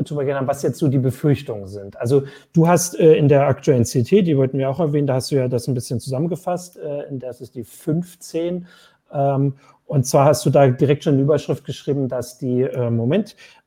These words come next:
ähm, dass das Gesetz die Meinungsfreiheit einschränken wird.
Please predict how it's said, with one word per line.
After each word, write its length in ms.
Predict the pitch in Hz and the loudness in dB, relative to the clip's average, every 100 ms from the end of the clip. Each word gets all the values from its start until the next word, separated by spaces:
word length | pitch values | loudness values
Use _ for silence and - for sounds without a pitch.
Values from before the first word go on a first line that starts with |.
| - | -2
ähm, 340 | 147 143 143 | 0 2 2
dass 220 | 143 127 | 0 0
das 200 | 151 135 | -2 -2
Gesetz 400 | 147 123 147 - | -2 2 2 0
die 80 | 151 | 0
Meinungsfreiheit 720 | 131 127 127 120 - 113 104 - | 2 2 0 -4 -8 -8 -8 -12
einschränken 680 | 110 101 - 110 98 117 | -14 -14 -12 -16 -14 -16
wird. 320 | 123 - - | -16 -18 -20